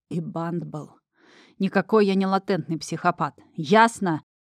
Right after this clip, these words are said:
Уже прорал я, схватив со стола душеведа тяжелое пресс-папье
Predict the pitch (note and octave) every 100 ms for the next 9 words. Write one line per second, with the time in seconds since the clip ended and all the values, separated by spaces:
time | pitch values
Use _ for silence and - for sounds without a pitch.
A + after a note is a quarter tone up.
0 | _ - E3 F3 E3+ E3+ D#3+ D#3+ F#3 -
1 | F3+ E3 F#3+ - F3 - E3 E3 D#3 -
2 | E3+ F3+ F#3 E3 _ - F#3+ F3+ F3 E3
3 | E3 - E3 D#3+ F3 G3+